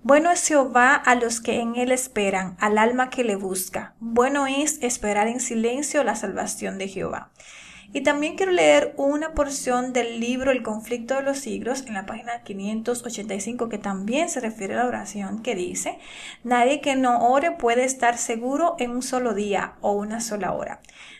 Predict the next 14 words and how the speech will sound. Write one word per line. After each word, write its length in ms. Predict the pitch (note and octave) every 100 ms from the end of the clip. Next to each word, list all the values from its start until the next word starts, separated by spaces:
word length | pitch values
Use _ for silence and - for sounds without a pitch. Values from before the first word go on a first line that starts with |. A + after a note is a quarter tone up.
| _
Debemos, 400 | B3+ B3 C4 E4+
sobre 400 | - - B3+ A#3
todo, 340 | A3+ C#4 C#4+ A#3
pedir 320 | G#3+ G#3 A#3
al 120 | C4+
Señor 560 | - B3+ A#3 A#3 C#4 -
que 120 | G#3
nos 300 | G3 G3+ -
dé 160 | G#3
sabiduría 800 | A#3 B3 A3+ F#3+ F#3 B3+ D#4 -
para 240 | - G3 F#3
comprender 680 | G3 F#3 F#3 F3+ B2+ F#2+
su 240 | - - G3
palabra". 540 | G3 - - - -